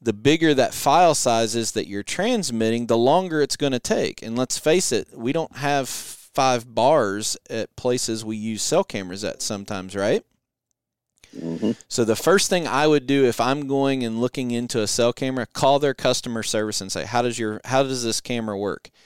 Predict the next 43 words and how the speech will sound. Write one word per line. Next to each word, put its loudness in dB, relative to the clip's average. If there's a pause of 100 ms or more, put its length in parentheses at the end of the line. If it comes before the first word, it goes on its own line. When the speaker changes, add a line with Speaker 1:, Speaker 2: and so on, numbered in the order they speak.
(440)
Speaker 1:
If -6
it's 2
transmitting 0
the 0
photo, 4 (800)
is -2
the -2
camera -2 (100)
M -2
I 2
A? 4
Is -2
it -8
dead? 2 (680)
Or 0
is 0
it -4
still 0
taking -4
that -8
picture -4 (120)
to -6
the -2
S -2
D -6
card?" -12 (720)
For 2
me, 2 (460)
if 2
I'm 2
relying 2
on -2
that 2
S 2
D -4
card, 2
I'm -4
putting -4
a -6
regular -6
camera -12
in -18
there. -18